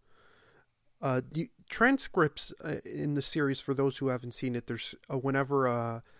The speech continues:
a video's played or a character, or there's, like, uh, audio played, uh, there's a transcript of what,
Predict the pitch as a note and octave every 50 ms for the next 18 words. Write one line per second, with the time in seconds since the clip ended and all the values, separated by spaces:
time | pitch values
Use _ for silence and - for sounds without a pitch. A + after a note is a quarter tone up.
0 | _ _ - C#3 A#2+ A#2 C3+ C3 B2 C3+ C3 B2 A2+ - - - - B2 B2 B2+
1 | B2 A#2 A#2 A#2 A2 G#2+ - - - - - C3 B2 A2+ - - B2+ A#2 A2 G#2+
2 | A2 A#2+ - D#3+ D#3+ _ _ _ _ - C#3 B2 A#2+ B2 A#2 B2+ A#2+ A2+ A2 -
3 | - A2 A2+ - - A#2+ A#2 - - - B2+ B2 C#3 D3 C3 A#2 - - - -
4 | - - - - C3+ - - - - _ - - - _ _ _ _ _ - -
5 | - _ _ - C#3 C3 B2 A#2+ A#2+ C#3 C3+ B2 A#2+ A2 - - - - - -
6 | C#3+ C#3+ C#3+ - - - - C3+ B2 - - - B2 A#2 A#2 A#2 A#2+ A#2 A2+ -